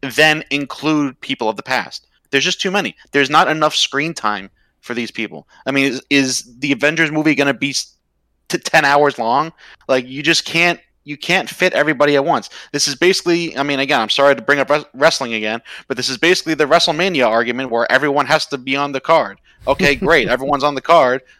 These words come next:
Speaker 1: but no one gives a shit about three quarters of the matches because WrestleMania is fucking ten hours long, and no one wants to sit there for ten hours.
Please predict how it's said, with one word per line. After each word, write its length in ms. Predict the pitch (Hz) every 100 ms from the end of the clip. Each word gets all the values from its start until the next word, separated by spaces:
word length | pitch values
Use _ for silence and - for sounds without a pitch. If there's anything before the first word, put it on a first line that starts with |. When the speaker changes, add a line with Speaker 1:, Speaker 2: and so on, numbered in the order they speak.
| -
Speaker 1:
but 260 | 123 117 - - -
no 160 | 131 139
one 160 | 156
gives 200 | 131 165
a 40 | 131
shit 220 | - 131
about 280 | 123 123 -
three 140 | 147
quarters 300 | - 151 143
of 60 | 135
the 40 |
matches 380 | 127 147 - 117
because 440 | 117 120 127 117
WrestleMania 500 | 107 139 - 123 143
is 100 | 117
fucking 300 | - 139 135
ten 180 | 123 143
hours 240 | 135 135 127
long, 340 | 143 127 95 _ _
and 80 | 117
no 80 | 123
one 120 | 143
wants 140 | 143
to 60 | -
sit 220 | - 160
there 120 | - 120
for 100 | -
ten 180 | 120
hours. 380 | 107 98 - -